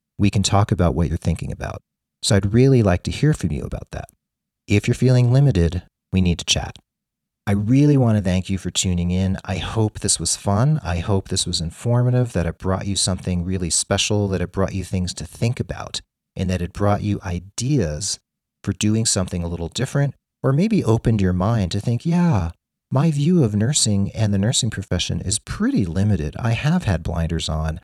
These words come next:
I have had that yoke around my neck, and I need to take off that yoke, take off the blinders, and see nursing for what it really is." There's a much bigger horizon, but I think we get caught, we get pigeonholed by other people,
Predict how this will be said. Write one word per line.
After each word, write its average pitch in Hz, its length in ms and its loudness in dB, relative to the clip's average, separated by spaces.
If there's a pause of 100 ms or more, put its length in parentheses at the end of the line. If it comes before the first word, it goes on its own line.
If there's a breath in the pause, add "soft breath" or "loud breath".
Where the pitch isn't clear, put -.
(300)
I - 80 -2
have 147 240 0
had 104 160 2
that - 200 -2
yoke 87 260 2
around 80 260 -2
my 80 120 -4
neck, 78 320 -6
and 101 140 0
I 110 60 2
need 101 200 2
to 82 100 -4
take - 260 0
off 98 200 2
that - 220 -2
yoke, 82 280 -2 (420)
take 147 240 2
off 98 200 4
the - 80 -2
blinders, 80 580 -2 (340)
and 87 320 0 (260)
see 113 300 2
nursing 87 400 0
for 82 140 -4
what 80 160 0
it 78 80 -6
really 80 340 -2
is." 80 180 -2
There's 110 220 2
a 87 180 0
much 104 480 0
bigger 101 340 2
horizon, 85 760 -6 (380)
but 92 120 0
I 87 80 2
think 95 320 -2
we 95 100 4
get 90 220 0
caught, 110 400 0 (280)
we 90 140 2
get - 180 -4
pigeonholed 92 480 2
by 87 140 0
other 78 180 0
people, 131 460 2